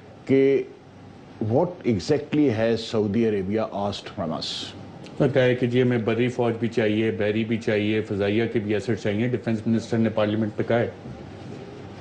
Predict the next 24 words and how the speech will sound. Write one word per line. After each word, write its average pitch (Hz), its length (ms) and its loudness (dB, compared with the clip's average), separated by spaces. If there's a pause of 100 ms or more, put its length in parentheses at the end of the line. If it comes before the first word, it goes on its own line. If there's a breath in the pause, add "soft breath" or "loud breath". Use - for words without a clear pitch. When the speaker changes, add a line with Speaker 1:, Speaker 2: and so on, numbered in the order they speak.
(480)
Speaker 1:
अगर 131 220 4
ये 127 180 4
बात 131 260 0
सही 117 300 0
है, 147 120 2
तो 135 280 -2 (140)
उनकी 156 320 2
अपनी 147 360 2
इतनी 156 260 0
बड़ी 131 240 2
फौज, 123 280 0
इतनी 135 240 0
बड़ी 127 280 2
एयरफोर्स, 123 480 -2 (540 loud breath)
और 156 100 6
वो 180 60 6
किन 196 200 4
के 220 140 2
खिलाफ 135 340 -2
लड़ 104 140 0
रहे 90 160 -2
हैं? 80 140 -8 (1200)
ये 113 180 6
जो 123 340 2